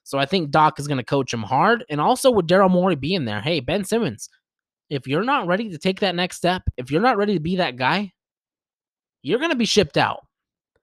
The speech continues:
And I think that is just the spank in the butt that Ben Simmons needs to really get him serious about his game. So I see Joel Embiid and Ben Simmons being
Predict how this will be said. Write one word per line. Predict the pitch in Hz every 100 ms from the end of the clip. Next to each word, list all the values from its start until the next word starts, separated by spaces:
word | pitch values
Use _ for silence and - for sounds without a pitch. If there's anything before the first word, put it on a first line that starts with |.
| _ _ _ _ _ -
And | 131
I | 160
think | - 233
that | 208 202
is | 156 127
just | 180 226 -
the | 233
spank | 196 - - 202 190 180
in |
the | 160
butt | 127 160 175 147
that | 135 120
Ben | 151 143
Simmons | 160 147 131 113
needs | 135 160 147 -
to | 139
really | 110 143 156 143
get | 123 139 69
him | 131 127
serious | - 131 131 117 -
about | 120 113 85
his | 104
game. | - 95 76 _ _ _ _ _ _ _
So | - 143
I | 170 294
see | 302 190
Joel | 202 202 185
Embiid | 170 170
and | 147
Ben | 139 135
Simmons | 147 135 120
being | 120 123 117 110